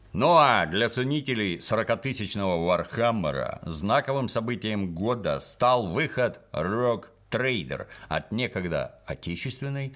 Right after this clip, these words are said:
а теперь почему-то кипрской студии All Cat Games. Это которая отметилась ролевой серией Pathfinder.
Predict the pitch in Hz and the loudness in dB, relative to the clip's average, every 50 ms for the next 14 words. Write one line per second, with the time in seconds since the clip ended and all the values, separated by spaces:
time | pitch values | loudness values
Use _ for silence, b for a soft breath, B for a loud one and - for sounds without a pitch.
0 | B B B - 135 - - - - 139 131 - 104 90 95 101 110 - 110 101 | B B B -6 -6 -6 -6 -6 -6 -6 -6 -6 -8 -6 -4 -4 -4 -4 -4 -6
1 | 98 - - _ _ - - 190 185 - - 80 76 - - - - 65 - - | -6 -8 -16 _ _ -4 -2 -2 -2 -2 -4 -6 -6 -6 -8 -8 -8 -10 -8 -8
2 | - 147 170 160 123 120 120 120 110 - - - 135 131 107 92 87 92 - - | -6 -6 -4 -4 -2 -2 -2 -4 -4 -6 -2 -2 0 0 0 -2 -4 -8 -8 -4
3 | - 117 110 95 - - - - - 78 71 76 85 76 62 57 60 58 107 - | -2 0 0 0 -2 -6 -12 -12 -10 -6 -4 -2 -2 0 -2 -2 -4 -6 -6 -4
4 | - - - B B B B B B B B - 98 87 95 78 - - 107 - | -4 -4 -4 B B B B B B B B -6 -6 -6 -6 -8 -6 -6 -6 -4
5 | - 95 87 85 78 73 69 - - 90 - - 101 120 110 - 98 95 92 90 | -2 -2 0 0 0 0 0 -2 -4 -6 -6 -4 -6 -6 -4 -4 -4 -4 -4 -4
6 | - 80 82 92 101 107 104 98 95 85 73 69 - - - 147 147 139 139 131 | -2 -2 -2 0 0 0 -2 -2 -2 -2 -4 -4 -2 -2 -2 -2 -2 -2 -2 -2
7 | 123 120 117 - - - 92 - - - - - 110 107 82 69 69 65 58 - | -4 -4 -6 -6 -4 -6 -6 -6 -6 -8 -4 -2 0 0 0 -2 -4 -6 -6 -8
8 | - - - | -8 -8 -10